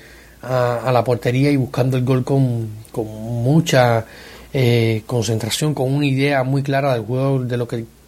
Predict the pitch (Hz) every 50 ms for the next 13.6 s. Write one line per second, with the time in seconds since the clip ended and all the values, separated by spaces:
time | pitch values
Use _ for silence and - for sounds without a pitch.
0 | - 123 123 127 117 120 117 - 120 123 139 143 135 117 - - 123 110 - 127
1 | 127 127 127 127 113 - - 135 127 131 139 147 147 135 - 131 123 120 - 131
2 | 127 127 127 127 127 143 156 151 143 127 127 135 139 139 139 139 127 120 117 123
3 | 123 127 135 135 131 123 120 - 151 147 147 147 139 139 - - - - - -
4 | - - - - - - - 131 127 - - 123 117 127 139 143 139 127 123 123
5 | 143 151 139 135 131 127 127 - 139 131 131 131 131 135 131 127 127 131 135 131
6 | 123 120 120 117 113 123 139 139 - - - - - - - - - - - -
7 | - 139 135 123 - 131 123 110 - - 135 123 131 135 139 135 131 139 127 123
8 | 117 120 123 127 123 123 117 - 135 131 123 - 127 113 98 113 117 110 - 131
9 | 131 131 127 123 120 117 110 107 107 107 107 110 107 104 117 117 120 117 113 -
10 | - - - - - - - - - - - - 127 117 117 113 139 151 165 170
11 | 160 165 - 127 131 135 139 143 143 135 127 120 123 117 117 110 151 165 165 156
12 | 156 151 147 139 135 - - 123 123 123 123 127 131 135 135 139 135 135 127 120
13 | - - - - - - - - - 131 131 123